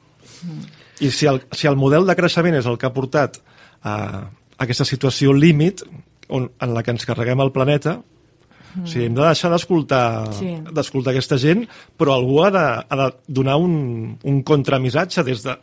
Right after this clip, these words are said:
Speaker 2: a, al mateix nivell en quant a poder de difusió, no?
Speaker 1: Bueno,
Speaker 2: Perquè
Speaker 1: eh,
Speaker 2: si nosaltres parlem aquí de coses interessants,
Speaker 1: Sí.
Speaker 2: però mentrestant els telediaris que tenen audiències milionàries segueixen,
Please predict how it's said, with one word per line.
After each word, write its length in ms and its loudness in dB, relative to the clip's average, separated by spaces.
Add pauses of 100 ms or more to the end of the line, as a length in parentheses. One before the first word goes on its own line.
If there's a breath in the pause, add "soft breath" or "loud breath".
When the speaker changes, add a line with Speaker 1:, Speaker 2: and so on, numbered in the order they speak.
Speaker 2:
a, 120 -6
al 200 -6
mateix 320 -4
nivell 500 0 (380 soft breath)
en 140 -4
quant 160 0
a 80 -4
poder 280 -2
de 100 -2
difusió, 500 0
no? 160 -2 (520 loud breath)
Speaker 1:
Bueno, 400 -2 (220)
Speaker 2:
Perquè 200 4
Speaker 1:
eh, 20 0
Speaker 2:
si 100 0
nosaltres 280 2
parlem 280 2
aquí 200 0
de 120 2
coses 220 -2
interessants, 760 -2
Speaker 1:
Sí. 100 -12 (440 soft breath)
Speaker 2:
però 220 2
mentrestant 720 -2
els 180 -8
telediaris 580 -2
que 80 -8
tenen 220 -6
audiències 460 -4
milionàries 480 -2
segueixen, 600 -4